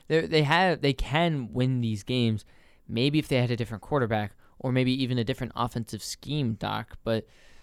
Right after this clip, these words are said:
it's the, the Panthers and Bears are, are, I mean, Adam Thielen even said before the Panthers season,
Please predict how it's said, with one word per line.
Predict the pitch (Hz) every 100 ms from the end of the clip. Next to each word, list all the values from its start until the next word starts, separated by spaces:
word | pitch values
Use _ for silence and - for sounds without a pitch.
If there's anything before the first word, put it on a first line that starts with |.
| - -
it's | - 123 -
the, | - 135
the | 160
Panthers | 131 139 165 175 143
and | 131
Bears | 143 175 180 147 131 -
are, | 147 131 123 123 123 - - - - - -
are, | 139 143
I | 143
mean, | 151 143 143 151 - -
Adam | - 190 247
Thielen | - 180 240 117
even | 117 120
said | 113 147 143
before | 123 - 127
the |
Panthers | - 131 117 110
season, | 147 127 110